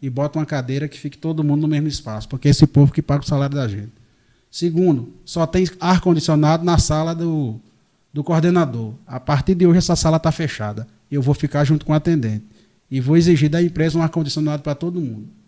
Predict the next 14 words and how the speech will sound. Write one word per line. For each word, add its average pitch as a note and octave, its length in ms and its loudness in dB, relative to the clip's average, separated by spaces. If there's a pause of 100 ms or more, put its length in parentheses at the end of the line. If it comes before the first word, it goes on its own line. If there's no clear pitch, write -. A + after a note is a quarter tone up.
(240)
porque C#3+ 240 -10
eu E3 100 0
não G3 80 2
me G3+ 160 6
acho D#3+ 200 4
o D#3 40 0
direito D3 240 6
de - 60 -14
tá D3 100 2
trancado C#3 400 4
numa C3+ 120 4
sala C3 280 -2
com D3 200 -2
ar, D#3+ 240 -4